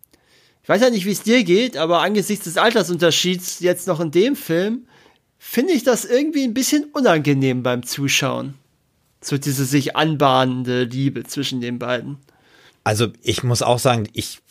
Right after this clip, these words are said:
Speaker 2: hab das irgendwie nie wahrgenommen.
Speaker 1: Mhm. Aber
Speaker 2: Also
Speaker 1: wenn du jetzt, wenn du jetzt so drüber nachdenkst?
Speaker 2: Ja, da frage ich mich auch, wie soll das,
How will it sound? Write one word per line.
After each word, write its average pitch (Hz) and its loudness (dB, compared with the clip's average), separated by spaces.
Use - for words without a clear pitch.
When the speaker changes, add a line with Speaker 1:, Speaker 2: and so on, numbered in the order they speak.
Speaker 2:
hab - -10
das - -2
irgendwie 117 2
nie 113 0
wahrgenommen. 90 2
Speaker 1:
Mhm. 151 -12
Aber - -4
Speaker 2:
Also 139 0
Speaker 1:
wenn - 4
du 185 4
jetzt, 170 0
wenn 165 0
du 180 2
jetzt 180 2
so 180 4
drüber 151 0
nachdenkst? 180 -6
Speaker 2:
Ja, 160 2
da 170 4
frage 175 -4
ich 170 0
mich 160 0
auch, 165 2
wie 170 0
soll 165 2
das, 147 0